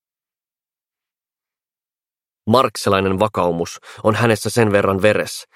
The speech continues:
ettei hän ole varma, onko hänen erityisasemansa massan joukossa opinmukainen vai ei. Tunne on yhtä kaikki vilpitön.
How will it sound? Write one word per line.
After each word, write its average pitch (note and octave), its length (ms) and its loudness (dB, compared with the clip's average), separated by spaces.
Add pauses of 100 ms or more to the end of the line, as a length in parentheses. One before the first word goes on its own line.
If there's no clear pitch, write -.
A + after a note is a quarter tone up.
(240)
ettei - 240 0
hän B2+ 140 0
ole A#2 220 0
varma, B2 440 0 (340)
onko G2+ 240 0
hänen G2+ 260 0
erityisasemansa G2+ 960 -2
massan G#2 400 -2
joukossa G2 500 0
opinmukainen F#2+ 800 -2
vai F2+ 200 -2
ei. C2+ 240 -2 (1040)
Tunne A2 340 2
on E2+ 140 -2
yhtä F#2 240 -6
kaikki G2+ 320 -4
vilpitön. - 540 -8